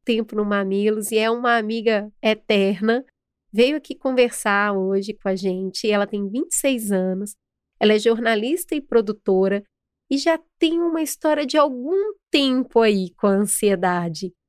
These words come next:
E a Bia também é uma pessoa acompanhada por profissionais de saúde e tá aqui pra contar um pouco dessa trajetória pra gente.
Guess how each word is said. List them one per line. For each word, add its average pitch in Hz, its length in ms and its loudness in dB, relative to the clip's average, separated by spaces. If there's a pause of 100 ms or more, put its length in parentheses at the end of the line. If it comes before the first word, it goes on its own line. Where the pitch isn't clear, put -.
(300)
E 240 140 2
a 240 100 4
Bia 240 280 0
também 277 720 0
é - 20 -4
uma 302 160 -6
pessoa 240 320 -2
acompanhada 208 840 -2
por - 260 -2
profissionais 202 600 0
de 202 100 -2
saúde 208 840 0 (380)
e - 60 -6
tá - 140 -2
aqui 226 160 -6
pra 226 160 -4
contar 226 300 -2
um 233 60 0
pouco 226 280 -2
dessa 220 240 -4
trajetória 233 600 -2
pra 262 200 -2
gente. 180 460 -6